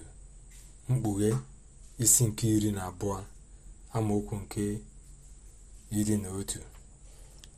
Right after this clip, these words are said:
Ọ sị, "Ndị ahụ wee merie ya n'ihi ọbara nwa atụrụ ahụ na n'okwu ama ha. Ha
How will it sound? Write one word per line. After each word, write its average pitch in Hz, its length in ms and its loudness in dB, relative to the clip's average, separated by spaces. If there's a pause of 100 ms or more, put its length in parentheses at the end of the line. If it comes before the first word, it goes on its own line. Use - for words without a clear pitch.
(300)
Ọ - 100 -16
sị, - 180 -6 (160)
"Ndị 131 280 8 (100)
ahụ 117 300 6 (720)
wee 113 160 0
merie 120 460 6 (100)
ya 107 120 8 (800)
n'ihi 120 480 6
ọbara 98 420 -4
nwa 104 200 2
atụrụ 113 380 4
ahụ 101 300 0 (1120)
na 107 200 0 (2250)
n'okwu 135 600 6 (100)
ama 98 300 -4
ha. 107 200 2 (1600)
Ha 143 180 8